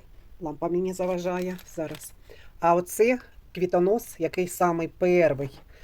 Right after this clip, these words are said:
Е, були отут квіточки кругом, а потім вони поотпадали. Не квіточки, а отакі бутончики ось були і отпадали. І він теж довго стояв, а тепер, <laughs> е,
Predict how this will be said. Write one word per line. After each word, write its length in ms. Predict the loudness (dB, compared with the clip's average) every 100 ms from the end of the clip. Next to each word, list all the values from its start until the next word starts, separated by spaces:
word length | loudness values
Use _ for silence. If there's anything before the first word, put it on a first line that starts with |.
| -20 -8
Е, 400 | -6 -4 -6 -8 -14
були 240 | -2 2 2
отут 240 | 0 -6
квіточки 560 | -10 -6 -6 -6 -4 -2
кругом, 460 | 0 -2 -2 -4 -10 -20 -20 -20 -20 -6
а 100 | 0
потім 280 | 0 0 -2
вони 240 | -2 -2 -6 -4
поотпадали. 840 | 0 0 0 0 2 2 0 -6 -14 -8
Не 100 | -6
квіточки, 420 | -2 -4 -4 -2
а 60 | -2
отакі 260 | -2 -6 -8
бутончики 560 | -6 -4 -6 -8 -12
ось 140 | -12 -10
були 280 | -8 -8 -8 -6
і 80 |
отпадали. 500 | -6 -6 -10 -8 -10 -12 -20 -20 -20 -20 -14 -6
І 140 | 0
він 240 | 2 0 -2 -18 0
теж 220 | 2 2
довго 300 | 0 -2 -4
стояв, 500 | -4 -4 0 0 -2 -4 -6
а 80 | -4
тепер, 380 | -2 -2 -2 -4 -16 -20 -8
<laughs> 320 | 0 2 2 -2 -16 -20 -4
е, 380 | 0 2 0